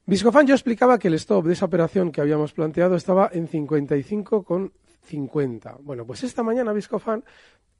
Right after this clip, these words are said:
siempre explicamos también que los stops se deben aplicar si cierra el valor por debajo para evitar trampas puntuales realizadas en el intradía, es decir, que a todo correr se coloque por debajo el valor,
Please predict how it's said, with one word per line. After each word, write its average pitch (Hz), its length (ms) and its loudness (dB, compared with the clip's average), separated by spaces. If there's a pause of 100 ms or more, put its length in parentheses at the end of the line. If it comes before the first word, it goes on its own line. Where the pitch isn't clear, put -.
(180)
siempre 147 240 -4
explicamos 143 360 -4
también 160 200 -2
que 185 80 0
los 160 80 -2
stops 165 320 -4
se 226 380 -2
deben 185 200 0
aplicar 180 440 -2
si - 200 -6
cierra 240 420 2
el 180 80 4
valor 175 260 4
por 240 180 6
debajo 214 320 6
para 208 240 6
evitar 202 360 6
trampas 226 720 6 (340)
puntuales 185 720 4 (160)
realizadas 165 640 2
en 160 80 2
el 143 80 2
intradía, 147 500 4
es 151 60 2
decir, 151 280 0 (280)
que - 100 0
a - 60 0
todo 214 260 8
correr 208 300 8
se 175 120 -2
coloque 180 320 4
por 180 200 4
debajo 202 280 6
el 190 60 6
valor, 208 320 8